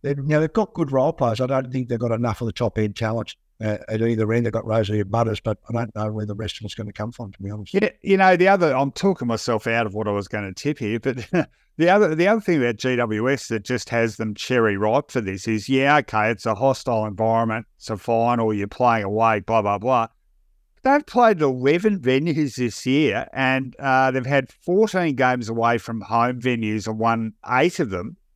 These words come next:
Speaker 2: And even then, some of their home games are in sort of, you know, relatively unfamiliar surrounds, and they've won them. So they've just, they've played everywhere. They've won everywhere. They're used to having no support.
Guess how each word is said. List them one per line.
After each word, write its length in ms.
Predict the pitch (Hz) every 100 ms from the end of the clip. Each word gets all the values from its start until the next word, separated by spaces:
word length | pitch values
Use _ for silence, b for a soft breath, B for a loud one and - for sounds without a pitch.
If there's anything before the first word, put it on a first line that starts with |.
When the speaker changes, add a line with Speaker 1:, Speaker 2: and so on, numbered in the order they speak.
| _ _ _ -
Speaker 2:
And 200 | 139 143
even 240 | 165 143
then, 160 | 139 127
some 240 | - 139
of 80 | 120
their 120 | 117
home 240 | 113 143 175
games 360 | 151 113 95
are 100 | 110
in 100 | 110
sort 200 | 104 120
of, 180 | 104 92 -
you 100 | 110
know, 80 | 98
relatively 640 | 113 117 113 117 101 107
unfamiliar 540 | 110 107 117 110 107 104
surrounds, 540 | - 107 117 120 110
and 100 | 113
they've 160 | 110 101
won 240 | 127 110
them. 220 | 147 190
So 200 | - 180
they've 160 | 180 185
just, 300 | 226 214 - _ _ 147
they've 240 | 139 _
played 500 | - 143 143 180 190
everywhere. 640 | 127 107 107 101 104 147 - _ _ -
They've 200 | 120 110
won 320 | 113 143 160
everywhere. 680 | 143 107 107 98 107 143 151
They're 100 | 123
used 460 | 123 120 160 196 -
to 100 | 147
having 460 | 113 120 117 110 92 _ _ _ _ _ _ _
no 300 | 127 123 120
support. 720 | 110 - 104 - 143 131 101